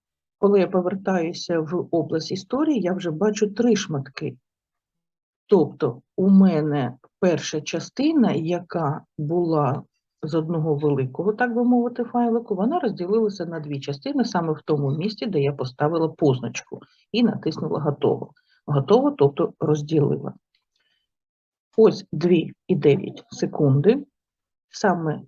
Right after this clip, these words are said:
цей шматок відео мені не потрібен. Я його вилучаю остаточно. Для цього я його теж виділяю, нагадую,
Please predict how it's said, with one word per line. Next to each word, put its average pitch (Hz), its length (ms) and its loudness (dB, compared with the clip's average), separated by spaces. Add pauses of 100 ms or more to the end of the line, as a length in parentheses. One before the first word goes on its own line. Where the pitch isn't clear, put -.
цей 151 260 -2
шматок 269 520 -6
відео 254 360 -2
мені 180 280 2
не 185 260 2
потрібен. 139 680 -4
Я 247 140 0
його 220 200 2
вилучаю 185 960 -2 (320)
остаточно. - 720 -6 (360)
Для 294 120 2
цього 262 300 -2
я 190 160 4
його 156 200 -2
теж 127 380 -4
виділяю, 175 1200 -2 (480)
нагадую, 190 720 0